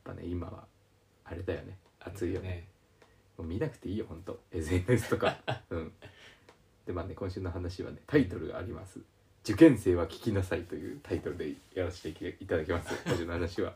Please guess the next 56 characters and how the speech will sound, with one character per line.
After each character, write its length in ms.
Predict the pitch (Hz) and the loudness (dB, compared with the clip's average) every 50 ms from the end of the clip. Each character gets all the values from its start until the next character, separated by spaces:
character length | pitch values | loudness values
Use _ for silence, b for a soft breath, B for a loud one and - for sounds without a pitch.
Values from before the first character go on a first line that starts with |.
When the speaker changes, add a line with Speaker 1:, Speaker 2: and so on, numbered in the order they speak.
| - - - | -10 -14 -12
Speaker 2:
う 40 | 113 | -8
ん。 380 | 107 107 90 95 95 - 101 92 | -8 -6 -6 -8 -8 -6 -2 -2
Speaker 1:
甘 60 | 90 | 0
噛 160 | 87 92 90 85 | 2 2 0 0
み 60 | - | -4
し 120 | - - | -6 -6
ま 120 | 92 85 82 | -6 -6 -6
し 60 | - | -6
た 100 | - 87 | -6 -8
け 80 | - - | -6 -6
ど。 140 | - - - b b b b b b b b b b _ _ _ | -8 -8 -10 b b b b b b b b b b _ _ _
ま 60 | - 90 | -10 -8
あ 20 | |
ね、 240 | 80 82 78 - - - _ _ _ _ - | -6 -6 -8 -10 -12 -16 _ _ _ _ -2
ち 60 | 156 | -2
ょ 20 | |
っ 40 | 156 | -2
と 120 | - - 92 | -2 -6 -8
ね、 260 | 82 76 73 - - - | -8 -8 -10 -14 -14 -12
Speaker 2:
う 400 | 107 98 95 92 - - - 110 | -10 -10 -10 -10 -12 -8 -2 0
ん。 40 | |
Speaker 1:
面 100 | 113 117 | 2 2
白 260 | - - 123 113 104 92 | 4 4 4 4 4 2
い、 120 | 90 - - | 0 -4 -6
面 160 | - 107 127 | -4 -2 2
白 140 | 143 185 165 | 4 6 6
く 80 | 131 117 | 6 4
な 100 | 98 - | 4 2
い 60 | - | 0
な。 120 | 73 92 - - | -4 -8 -6 -2
ご 80 | - | -2
め 60 | 95 | 0
ん、 80 | 90 - - | 0 -2 -4
面 140 | 92 104 120 | -6 -4 2
白 160 | 117 - 143 | 6 6 6
く 160 | - - 147 | 8 10 10
な 60 | 143 | 10
い 60 | 123 | 10
ん 40 | 107 | 10
だ 60 | 101 | 8
け 80 | 95 - | 4 2
ど、 80 | - - 104 - - 117 | 2 0 0 -2 -2 -2
Speaker 2:
<laughs> 200 | 98 90 - - | -2 -2 -2 2
Speaker 1:
考 60 | - 139 139 | 4 6 8
え 100 | 147 151 | 10 12
て 120 | 127 123 110 | 12 12 12
み 80 | 101 | 10
た 100 | 98 95 | 8 6
こ 80 | 98 95 | 6 6
と 80 | 92 | 6
が 80 | 85 82 | 6 6
あ 40 | - | 4
っ 20 | |
て、 300 | - - - 90 - - | 0 0 -2 0 0 0
Speaker 2:
う 120 | - - 101 | -4 -6 -8
ん。 120 | 92 | -10